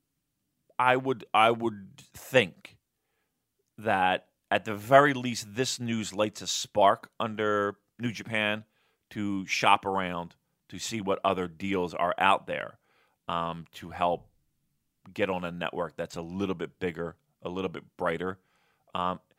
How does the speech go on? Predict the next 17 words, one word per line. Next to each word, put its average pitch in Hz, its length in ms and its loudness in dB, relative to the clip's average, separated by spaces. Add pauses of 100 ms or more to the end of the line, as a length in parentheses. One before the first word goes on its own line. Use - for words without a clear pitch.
(220)
the 95 80 -12
fact 113 380 4
that 104 260 4
Anthem 113 400 -2
bought 107 420 6
Access 113 640 4 (600)
and, 95 220 -8
and, 92 440 -6
and, 85 440 -12 (120)
um, 82 480 -8 (400)
you 87 80 -14
know, 80 260 -16 (800)
Impact 113 400 2
will 107 120 2
be 107 360 -6
on 110 260 0
there. 120 300 -4